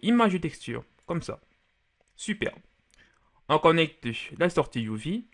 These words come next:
avec vecteur, vecteur avec vecteur et color avec base color. Ici, U V, n'oubliez pas, c'est parce qu'on a précédemment fait ici un dépliage des U V. On va cliquer ici sur Open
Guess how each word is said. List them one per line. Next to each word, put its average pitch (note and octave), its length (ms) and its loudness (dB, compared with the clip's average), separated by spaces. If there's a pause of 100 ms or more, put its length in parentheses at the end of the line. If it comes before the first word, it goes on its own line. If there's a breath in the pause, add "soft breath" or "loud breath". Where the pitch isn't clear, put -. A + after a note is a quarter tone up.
avec A2 280 -6
vecteur, F#3 680 2 (240)
vecteur F#3+ 500 0
avec C3 220 -2
vecteur G#3 640 -4 (320 loud breath)
et - 220 -8 (120)
color G3 460 2
avec C#3 280 -2
base B2 220 -4
color. - 320 -6 (640)
Ici, F3 340 -8
U A#2+ 160 -4
V, G3+ 320 -2 (260)
n'oubliez A#2+ 280 -2
pas, B3+ 240 -2
c'est - 100 -4
parce - 180 -4
qu'on D3 160 2
a C#3 160 2 (340 soft breath)
précédemment F3 500 2
fait E3 160 -2
ici D#3 180 -4
un C3+ 60 2
dépliage D3+ 420 -2
des B2 240 -4
U A#2 60 -8
V. G#2 160 -12 (1400 loud breath)
On A3 100 4
va A3 120 8
cliquer G3 320 0
ici F#3+ 300 0
sur - 240 -6 (100)
Open C#3+ 500 -2